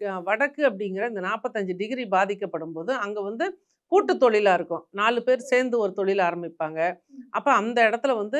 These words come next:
அந்த மாதிரி அந்த திசை ஒரு, ஒரு தொழில், ஒரு தொழில் நடத்துறவங்க ஒ-, நாலு பேர் இருந்தா அதுல ஒருத்தரோட வீடு இந்த மாதிரி ஒரு மூலை கட்டா இருந்தா, அந்த மூலையில ஏதோ ஒரு பிரச்சனைகளோ,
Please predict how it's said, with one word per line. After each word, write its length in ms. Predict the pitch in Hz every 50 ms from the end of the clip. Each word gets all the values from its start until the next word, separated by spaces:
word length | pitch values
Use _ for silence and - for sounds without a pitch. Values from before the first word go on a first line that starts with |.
| 349 381
அந்த 220 | 226 208 220 220 220
மாதிரி 280 | 214 220 233 262 277 262
அந்த 200 | 220 196 196 196 185
திசை 300 | 175 202 196 196 254 254 208 - -
ஒரு, 220 | - 202 185 190 185 185 185
ஒரு 160 | 185 190 190 185
தொழில், 320 | 190 202 202 220 233 220 214 196
ஒரு 220 | 190 190 185 190 185 185 180 180
தொழில் 300 | 214 220 247 254 247 240
நடத்துறவங்க 420 | 220 214 214 220 233 254 302 320 254 202 202
ஒ-, 120 | 208 202 202 - _ _ _ _ _
நாலு 260 | 190 196 226 254 269 262
பேர் 220 | 269 285 302 330 330
இருந்தா 280 | 285 269 285 302 339 339
அதுல 220 | 277 240 233 233 214
ஒருத்தரோட 560 | 220 240 269 302 294 - 320 302 302 302 285 285 262
வீடு 260 | 262 302 320 294 320
இந்த 200 | 294 262 240 226
மாதிரி 320 | 220 220 233 240 247 240 233
ஒரு 180 | 220 208 196 190
மூலை 260 | 196 202 220 233 226
கட்டா 320 | - - 196 196 - 240 233 208 202
இருந்தா, 320 | 190 190 185 185 190 202 214
அந்த 180 | 208 190 175
மூலையில 400 | 175 180 190 208 220 214 214 190 185
ஏதோ 100 | 202 214
ஒரு 120 | 196 196
பிரச்சனைகளோ, 580 | - 190 185 - - 196 196 185 185 190 196